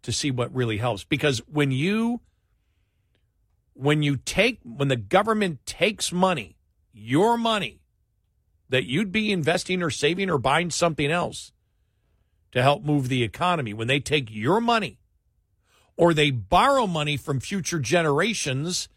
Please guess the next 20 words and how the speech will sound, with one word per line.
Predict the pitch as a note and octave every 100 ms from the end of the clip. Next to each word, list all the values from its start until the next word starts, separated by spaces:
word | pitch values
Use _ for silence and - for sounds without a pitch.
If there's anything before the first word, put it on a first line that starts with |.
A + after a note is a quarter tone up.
| _ _ -
at | A#2+
a | A#2+
much | C3+ B2
higher | B2+ B2 A#2
interest | G#3+ - D3+ -
rate | C3 A2+ C3 - _ _ _ _ _ _ _ _ _ _ _ -
and | D3 C#3
create | - E3 D3+ F#3+ - -
more | D3+ E3+ D#3+ C#3+
debt | G2+ - G#3 A#3+ D3+ - _ _ _ _ _ -
and | D3+ C#3+ -
take | - G#3+ C#4 G#3+
that | F#3+ F3 D#3+
money | D3+ D3 C3 A#2+ A#2 C#3 _ _ _ _ _ -
to | F3
produce | - D#3+ C#3 G#3+ A#3 -
a | E3+
product | - - G#3+ A#3 C#4 B3+ C#3 B2+ - - _ _ _ _ _ _ _ _ _ _ _ _ _ _ _ _ _ -
that | D#3 E3+
is | D#3